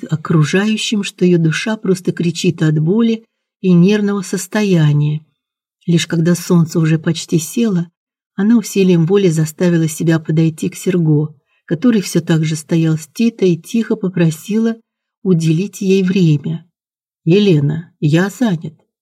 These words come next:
Неужели вы не видите?" раздраженно заявил ей в ответ муж. Софья выдержала его пренебрежительный ледяной взор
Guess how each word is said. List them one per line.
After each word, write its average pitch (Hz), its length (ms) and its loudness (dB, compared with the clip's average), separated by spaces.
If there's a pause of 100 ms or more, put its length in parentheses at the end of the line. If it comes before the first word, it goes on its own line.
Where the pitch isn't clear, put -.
Неужели 165 440 4
вы 185 140 2
не 220 160 2
видите?" 160 600 -4 (460)
раздраженно 156 800 2
заявил 156 500 0
ей 208 160 0
в 170 80 0
ответ 180 400 -2
муж. 156 420 0 (480)
Софья 185 380 0
выдержала 160 640 2
его 165 340 0
пренебрежительный 156 1040 0
ледяной 156 480 2
взор 190 420 0